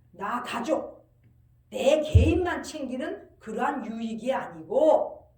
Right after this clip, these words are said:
공동의 유익을 위하여 성령님께서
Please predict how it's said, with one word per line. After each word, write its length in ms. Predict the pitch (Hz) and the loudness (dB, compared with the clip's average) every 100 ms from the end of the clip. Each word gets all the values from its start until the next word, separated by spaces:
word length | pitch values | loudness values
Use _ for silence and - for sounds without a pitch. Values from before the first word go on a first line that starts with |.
| _ _ _ _ | _ _ _ _
공동의 920 | - 285 294 294 285 302 294 285 285 240 | -16 -12 -10 -10 -8 -8 -10 -12 -12 -8
유익을 580 | 247 240 240 233 202 | -6 -8 -10 -12 -14
위하여 600 | 175 185 175 185 185 - - | -10 -10 -8 -10 -10 -14 -20
성령님께서 1000 | _ - 320 330 320 - - - - - | _ -20 -18 -14 -12 -12 -14 -18 -20 -20